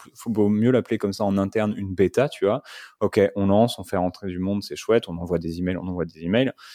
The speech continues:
mais on, euh, on va pas tenter, euh, tenter le diable en, euh, en se disant, tiens, vas-y, euh, c'est la première fois que, euh, que tu cours, euh, trois kilomètres à pied et que tu fais un Burning Man. Euh, non, pas du tout, pas un Burning Man, comment on appelle ça déjà, euh,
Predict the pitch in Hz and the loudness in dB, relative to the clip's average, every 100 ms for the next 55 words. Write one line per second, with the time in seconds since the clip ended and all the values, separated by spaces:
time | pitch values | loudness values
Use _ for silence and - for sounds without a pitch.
0 | - - 101 107 107 98 95 95 92 92 | -20 -4 2 2 2 2 0 0 2 0
1 | 92 95 98 - 107 101 - 127 123 - | 0 -2 -4 -4 0 2 4 2 2 -2
2 | 101 - 107 107 98 90 87 92 - _ | -6 -2 0 2 2 2 -2 -6 -18 _
3 | - 101 110 90 98 113 135 104 87 _ | -6 -2 0 0 4 4 4 2 0 _
4 | _ _ _ _ _ 95 95 98 95 87 | _ _ _ _ _ -4 -2 0 0 2
5 | 87 85 87 87 87 92 90 85 - 101 | 2 2 0 0 -2 -6 -10 -14 -12 -10
6 | 92 95 104 120 - 131 107 98 117 139 | -8 -6 -2 -2 0 0 2 2 0 0
7 | 101 92 92 104 95 - 107 104 - 123 | 2 2 0 0 -2 -2 -4 -4 0 0
8 | - 101 95 92 90 95 95 98 - 101 | 2 0 2 0 -2 -6 -8 -8 -8 -8
9 | - 98 - 117 110 101 92 92 92 92 | -10 -16 -4 -2 0 0 0 0 0 -4
10 | - 110 101 - 107 104 107 - 101 98 | -2 0 0 0 0 2 0 -2 -2 0
11 | 101 - - 120 123 - 95 92 - 98 | 0 -4 0 2 2 -2 -4 -4 -10 -16
12 | - 101 98 101 101 101 107 143 131 - | -6 -2 2 2 2 4 4 2 0 -6
13 | _ - - - - 104 98 92 101 95 | _ -20 -20 -16 0 2 4 2 2 0
14 | 92 - 101 95 95 92 98 95 92 95 | -2 -2 2 2 2 2 2 0 0 2
15 | 92 90 98 90 101 92 87 92 90 87 | 2 2 0 2 2 4 4 4 6 4